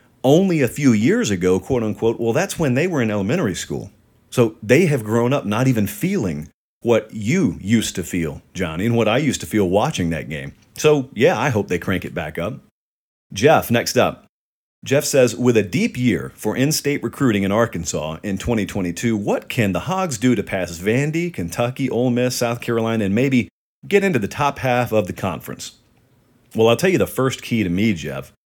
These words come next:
is recruiting Texas, which Chad Morris was doing a pretty decent job of. The results just weren't showing on the field.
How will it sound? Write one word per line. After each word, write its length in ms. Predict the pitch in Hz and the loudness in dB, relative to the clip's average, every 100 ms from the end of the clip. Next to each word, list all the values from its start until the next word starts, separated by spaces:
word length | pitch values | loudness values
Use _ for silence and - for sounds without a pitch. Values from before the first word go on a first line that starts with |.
| _ _ _ _ _ - | _ _ _ _ _ 0
is 280 | 117 107 | 2 2
recruiting 420 | 95 92 110 110 110 | -2 -4 -2 0 -2
Texas, 500 | 87 71 - 92 - - | -4 -6 -8 -8 -10 -8
which 180 | 151 | -4
Chad 260 | - - 214 | 0 2 4
Morris 320 | 123 165 147 | 4 2 0
was 100 | 98 | -2
doing 240 | 92 131 139 | -2 0 0
a 100 | 90 | -2
pretty 340 | - - 104 | -6 -4 -2
decent 320 | 98 95 - | 0 -2 -4
job 340 | 80 87 107 78 | -6 -2 -2 -2
of. 220 | 82 - _ _ _ - | -6 -8 _ _ _ -16
The 240 | 95 95 | -6 -4
results 420 | 90 92 101 92 | -2 0 2 2
just 220 | 82 92 104 | 0 -6 -2
weren't 180 | 104 | -4
showing 260 | - 107 95 | 0 0 0
on 120 | 87 | -2
the 80 | 78 | -4
field. 320 | - 120 101 | 0 0 0